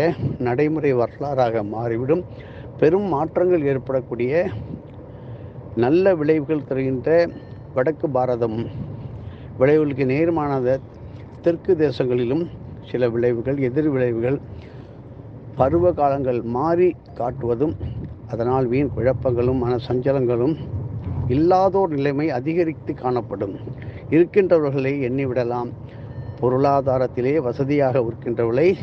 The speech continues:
விரல் விட்டு எண்ணிவிடலாம். பொருளே இல்லை என்று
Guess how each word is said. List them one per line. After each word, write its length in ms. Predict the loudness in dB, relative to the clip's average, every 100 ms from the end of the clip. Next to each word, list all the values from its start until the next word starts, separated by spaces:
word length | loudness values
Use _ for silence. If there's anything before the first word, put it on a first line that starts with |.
| -8 0
விரல் 320 | 2 4 2
விட்டு 220 | 0 0
எண்ணிவிடலாம். 640 | -2 0 0 0 0 0 -6 -12 -16 -16 -16
பொருளே 400 | -6 -2 4 4 4
இல்லை 280 | 2 2 2
என்று 320 | 0 0 0